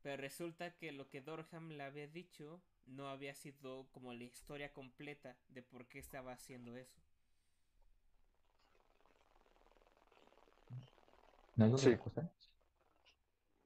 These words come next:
Speaker 3: No. No, ah, ahí me parece que le dice, es que en principio Paul Durham nada más le menciona que lo quiere hacer porque es medio entusiasta del autoverso.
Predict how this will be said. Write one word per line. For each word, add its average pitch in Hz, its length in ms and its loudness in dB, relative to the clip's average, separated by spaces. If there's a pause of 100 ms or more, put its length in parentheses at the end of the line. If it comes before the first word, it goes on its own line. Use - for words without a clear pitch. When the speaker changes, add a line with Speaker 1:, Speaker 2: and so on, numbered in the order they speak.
(200)
Speaker 3:
No. 123 300 4 (2250)
No, 120 360 -2
ah, 110 300 4
ahí 147 540 8
me 131 100 6
parece 120 340 4
que - 100 -2
le 110 160 6
dice, 110 800 6 (840)
es - 80 6
que - 80 12
en 165 60 12
principio 139 400 2
Paul 147 160 10
Durham 139 320 4
nada 123 160 8
más 123 200 0
le 127 60 0
menciona 117 460 0
que 98 260 0 (100)
lo 101 120 0
quiere 120 160 10
hacer 120 180 2
porque 117 260 0
es - 60 -10
medio 110 200 -2
entusiasta 113 520 6
del 107 100 10
autoverso. 104 520 2